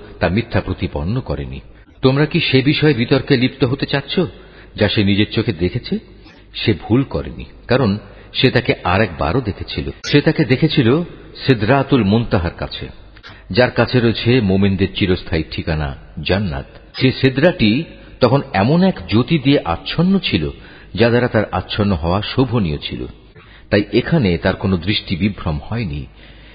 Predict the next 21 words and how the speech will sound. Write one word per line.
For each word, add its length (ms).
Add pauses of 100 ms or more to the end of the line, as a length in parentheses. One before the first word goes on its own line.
এবং 200
তার 260
দৃষ্টি 340
কোনো 220
রকম 240
সীমা 320
লঙ্ঘনও 460
করেনি। 400 (480)
অবশ্যই 560 (240)
সে 320
আল্লাহ 280
তাআলার 340
বড় 280
বড় 240
নিদর্শনসমূহ 760
দেখেছে। 540 (540)
তোমরা 220
ভেবে 220
দেখেছ 320
কি 240 (360)
লাত 440